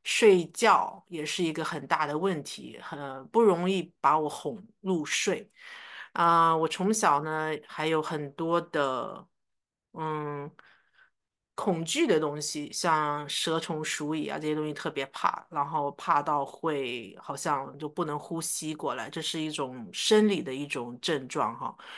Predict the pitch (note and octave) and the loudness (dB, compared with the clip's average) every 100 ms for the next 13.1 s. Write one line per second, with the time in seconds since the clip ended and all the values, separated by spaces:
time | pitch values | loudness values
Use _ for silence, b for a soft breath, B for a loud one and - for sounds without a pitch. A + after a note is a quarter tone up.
0 | B B B - G3+ F#3 E3+ D#3+ - - | B B B 2 8 10 10 6 0 -8
1 | - - G3+ A3 G3+ F#3+ A#3+ F3+ E3 F3 | -2 2 4 4 6 6 8 6 4 2
2 | D#3+ D#3 D3+ _ _ _ _ _ - - | 2 2 -2 _ _ _ _ _ -10 -4
3 | D#3 D#3+ G3+ F3+ F#3+ D#3+ E3+ D#3+ D3 D#3+ | -4 0 0 4 4 2 2 0 0 -2
4 | D3+ D3+ F3+ F#3 F3+ C#3 D3 - D3 - | 0 0 2 2 4 0 2 2 2 2
5 | - - C#3+ - - B B B B B | 0 0 -2 -8 -18 B B B B B
6 | - D#3+ D#3 E3 D3+ D3+ A3 - D#3+ C3+ | -2 0 0 2 0 2 2 4 4 4
7 | E3 D#3 D3+ D#3 D3 D#3 E3 E3+ E3+ - | 6 6 4 0 -2 -4 -6 -6 -8 0
8 | G3 E3 E3 D#3+ E3 C#3+ - - A#2+ - | 4 4 2 4 4 4 2 0 -2 -4
9 | E3+ E3 E3 D#3+ C#3+ C#3 - - - D3+ | 0 0 2 0 0 -2 -6 -16 -4 -2
10 | - D#3 C#3 C3+ - E3 D3+ D#3 E3+ D3+ | 2 2 0 -6 -6 -2 0 0 -2 -4
11 | D3+ E3 D3+ C3+ C3+ - - - D#3+ D3+ | -4 -6 -6 -2 0 2 2 4 2 2
12 | F#3 D3+ C3+ - C3 D3 C#3+ D3 D#3+ C#3 | 4 4 4 0 -2 0 0 2 2 0
13 | B2+ | -2